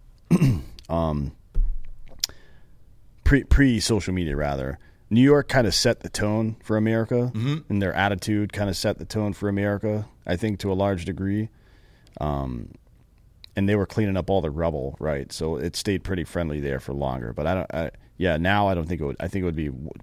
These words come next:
Speaker 1: m-, maybe two days.
Speaker 2: Right?
Speaker 1: 'Cause
Speaker 2: That's
Speaker 1: the,
Speaker 2: what it feels like.
Speaker 1: the first
Speaker 2: Two
Speaker 1: thing
Speaker 2: days, two days is a good one.
Speaker 1: Yeah, the first thing that would happen is that people would panic and start hoarding resources, right? And there would be fucking riots and all kinds of shit.
Speaker 2: Mm-hmm.
Speaker 1: That's, that's what's really gonna happen.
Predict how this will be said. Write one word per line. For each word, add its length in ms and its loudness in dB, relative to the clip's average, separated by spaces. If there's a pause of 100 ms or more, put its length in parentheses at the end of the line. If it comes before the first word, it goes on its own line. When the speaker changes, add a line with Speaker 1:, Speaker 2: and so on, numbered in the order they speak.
(160)
Speaker 1:
m-, 280 -6
maybe 260 -2
two 220 -6
days. 400 -8 (880)
Speaker 2:
Right? 420 4 (380)
Speaker 1:
'Cause 220 6
Speaker 2:
That's 220 0
Speaker 1:
the, 40 10
Speaker 2:
what 80 10
it 60 6
feels 260 6
like. 160 0
Speaker 1:
the 140 6
first 220 8
Speaker 2:
Two 40 10
Speaker 1:
thing 120 10
Speaker 2:
days, 140 4
two 160 2
days 140 10
is 60 -2
a 60 2
good 120 4
one. 160 -2
Speaker 1:
Yeah, 140 8
the 100 4
first 260 6
thing 120 6
that 80 4
would 100 4
happen 320 4
is 100 2
that 120 -4
people 340 0
would 160 -2
panic 500 -2 (600)
and 520 0
start 600 0 (440)
hoarding 380 0
resources, 880 -6
right? 300 0
And 120 -4
there 100 0
would 100 -4
be 120 -4
fucking 420 -4
riots 520 -2
and 140 -6
all 80 -4
kinds 300 -6
of 80 -8
shit. 280 -8 (280)
Speaker 2:
Mm-hmm. 100 -4
Speaker 1:
That's, 220 0
that's 280 0
what's 160 -4
really 240 -4
gonna 180 -10
happen. 340 -8